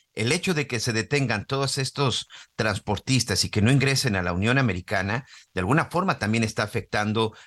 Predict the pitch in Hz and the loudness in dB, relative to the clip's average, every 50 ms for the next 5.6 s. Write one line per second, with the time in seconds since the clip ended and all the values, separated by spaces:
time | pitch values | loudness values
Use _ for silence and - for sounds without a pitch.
0 | - - 98 92 - - 110 98 98 95 104 113 113 110 - - 95 98 104 107 | -6 -6 -6 -4 -4 -4 -4 -2 0 0 0 0 0 0 -2 -2 -2 0 0 0
1 | 104 - - 90 82 - 87 - - 87 92 104 120 123 - - - 104 98 82 | 0 -2 -2 -4 -4 -6 -6 -4 -2 0 2 2 2 0 -2 -2 0 0 0 0
2 | 82 - 156 190 196 - 131 101 95 - 87 69 - 107 95 - - 104 90 82 | 0 2 4 4 4 4 2 2 0 -2 -4 -2 0 -2 0 0 0 0 0 0
3 | - - - 90 80 80 71 - - - - - - _ - 90 - - 87 78 | 0 0 -2 -2 -2 -4 -6 -10 -16 -20 -20 -20 -16 _ -12 -8 -6 -6 -6 -4
4 | - 87 92 113 131 147 147 - 147 117 101 92 - - 92 92 - 123 127 - | -2 0 2 2 2 2 0 0 0 0 0 -2 -2 -4 -4 -4 -2 -2 -2 0
5 | - 131 120 113 107 - 127 135 165 208 202 | 0 0 0 0 -2 0 -2 -2 -2 -2 -6